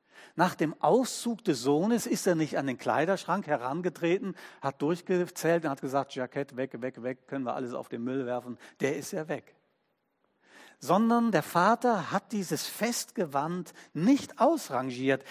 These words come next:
Er hat es hängen lassen und jetzt holt er es wieder hervor. Also keine Schmähung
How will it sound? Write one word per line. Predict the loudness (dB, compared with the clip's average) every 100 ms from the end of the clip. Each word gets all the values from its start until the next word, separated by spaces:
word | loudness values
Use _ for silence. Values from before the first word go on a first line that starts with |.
| -2
Er | 2 2
hat | 4
es | 0 2
hängen | 4 6 6
lassen | 6 6 4 -2 -4 -8
und | 0 2 6
jetzt | 4 4 0
holt | 4 4 6
er | 4
es | 4 0
wieder | 6 8 8
hervor. | 6 -2 -4 -2 -2 -6 -16 _ _ _ _ _ _ _ _ _ _ _ -18 8
Also | 10 10 8
keine | 8 8 10 8 2
Schmähung | -2 4 6 6 6 0